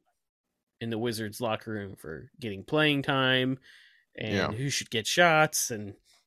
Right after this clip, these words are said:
Speaker 1: and it was hard to come back from that, is what he said. So when you have players that have had previous success elsewhere, like him and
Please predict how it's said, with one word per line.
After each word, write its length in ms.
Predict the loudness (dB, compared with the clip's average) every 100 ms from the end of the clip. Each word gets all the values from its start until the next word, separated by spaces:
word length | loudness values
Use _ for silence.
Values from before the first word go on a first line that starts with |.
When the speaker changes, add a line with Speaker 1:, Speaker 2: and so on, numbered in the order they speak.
| _ _ _ _ _ _ _ _ _ _ -6
Speaker 1:
and 200 | -4 -2
it 100 | 0
was 140 | 0 6
hard 180 | 6 6
to 40 |
come 180 | 0 2
back 260 | 4 4 0
from 200 | -8 -8
that, 240 | -10 -12
is 220 | -10 -8 -6
what 160 | -8
he 120 | -8
said. 340 | -8 -8 -10 -18 _ _ -20 -20 _ _
So 500 | 2 4 6 4 0 _ _ _ _ _ _ _ _ _ _ _ _ _
when 240 | -6 -2 0
you 100 | 4
have 280 | 6 6 4
players 460 | 4 6 6 2
that 240 | -2 -2 0
have 280 | 6 6 4 -18 _ _
had 360 | -2 0 0 -4
previous 840 | -4 2 2 4 2 0 -2 -10 -8
success 720 | -6 -6 -4 0 0 0 -4 -4
elsewhere, 760 | 2 2 0 -10 -10 -8 -10 -10 _ _ _ _ _ _ _ _ _ -4
like 240 | -2 -2 -4
him 420 | -8 -6 -8 -10 _ _ _ _ _ _ -10
and 400 | -6 -4 -6